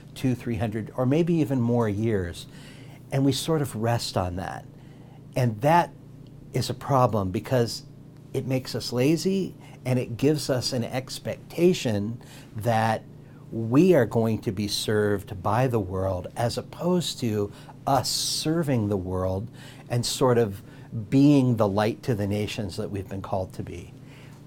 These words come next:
There's another real problem that we have when we sort of think in domination terms,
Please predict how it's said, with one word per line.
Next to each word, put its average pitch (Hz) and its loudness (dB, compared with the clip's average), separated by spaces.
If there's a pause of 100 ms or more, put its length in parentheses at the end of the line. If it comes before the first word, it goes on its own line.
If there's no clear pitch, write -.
(140)
There's 123 2
another 127 4
real 110 2
problem 92 -4
that 101 -10
we 113 -2
have 95 -2
when 104 -2
we 95 -2
sort 104 2
of 101 0
think 113 4
in 107 2
domination 101 0
terms, 87 -12